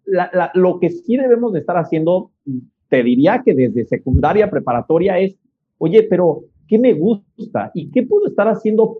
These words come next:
todos los días?". Y eso es en serio, ¿eh? Todos los días, para poder acercarme un poquito más a ello. Y cuando digo todos los días, no significa, "Pues sí, pero quiero abrir mi empresa y entonces de un día para otro lo voy a lograr". No, pero ¿qué pasaría si en vez de dejar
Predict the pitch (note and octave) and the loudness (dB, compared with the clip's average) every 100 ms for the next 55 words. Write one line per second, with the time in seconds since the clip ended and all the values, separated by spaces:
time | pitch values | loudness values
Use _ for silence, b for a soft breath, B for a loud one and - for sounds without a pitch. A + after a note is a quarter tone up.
0 | - G#3+ A#3 A#3 A3+ A3 - D3+ C#3+ F3 | 0 6 6 8 4 2 0 2 2 0
1 | F3+ A2+ B2+ - _ _ _ _ - F#3 | -2 -2 -4 -12 _ _ _ _ -2 4
2 | B3 C#4+ - C#3+ F3+ D#3 C#3+ - - A3 | 4 2 -4 -4 0 0 0 -4 2 4
3 | A3 A#3 A#3 - D#3+ D#3+ D3+ F3+ C3+ D3+ | 6 6 4 2 0 0 0 0 0 -4
4 | - _ - E3+ F3 F#3+ A#3+ A3+ F3+ - | -14 _ -2 0 2 2 2 0 -2 -4
5 | G#3 G#3 G#3 G3 G3 - F#3+ F3 D#3 D#3 | -4 -2 -4 -4 -6 -6 -6 -4 -4 -4
6 | D3+ C#3+ D3 A2 F#2+ _ _ F3+ G3 F#3+ | -2 0 0 -2 -8 _ _ 0 2 4
7 | G3+ C#4 C#4 C#4 B3 D#3+ F#3+ A3 A3 A3 | 2 0 0 2 4 4 2 0 -2 -4
8 | G#3 E3+ E3+ G3 G3+ F#3 - _ _ D3+ | -4 -4 -4 -4 -2 -4 -8 _ _ 2
9 | D3 G3+ G3 F3 - F#3+ F#3 F3+ F#3 E3 | 2 0 0 0 0 0 2 0 0 -4
10 | C#3+ E3+ F3 F3 F3+ F3+ C#3 C3+ D#3+ D#3 | -2 -2 0 0 0 2 0 0 -2 -2
11 | C#3 E3 F3 E3 C#3+ C3+ D#3+ F3 D3 D3+ | -2 0 0 0 2 2 0 0 -2 0
12 | D#3+ D3 E3+ F#3 F#3+ A3+ - _ _ F3+ | 0 0 -2 -2 0 0 -2 _ _ 0
13 | F3 C4 C#4+ C4 F#3 G3 G3 G#3+ D3+ D#3+ | 0 -2 -2 0 0 2 2 0 -2 0
14 | G#3 A#3+ A3+ D#3+ F#3 E3+ | 0 0 0 -2 -2 -2